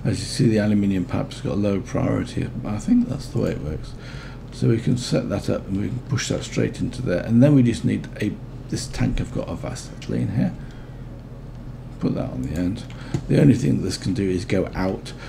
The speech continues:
so it's safe enough to right click this on here and just change this to being out. So it's all gone and it's been consumed into here, so let's have a look at this. So now we've got acetylene sixteen buckets, hydrochloric acid sixteen buckets,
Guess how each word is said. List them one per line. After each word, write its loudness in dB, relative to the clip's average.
so 0
it's -4
safe 4
enough 0
to 0
right -2
click -6
this -6
on 0
here -2
and -2
just -8
change 0
this -6
to -8
being -6
out. -6
So -2
it's 0
all 10
gone 2
and -2
it's -6
been -2
consumed 2
into -4
here, 2
so -4
let's -6
have -4
a -2
look -8
at -4
this. 0
So 2
now 10
we've 4
got 0
acetylene 2
sixteen -2
buckets, -2
hydrochloric -2
acid -6
sixteen -6
buckets, -4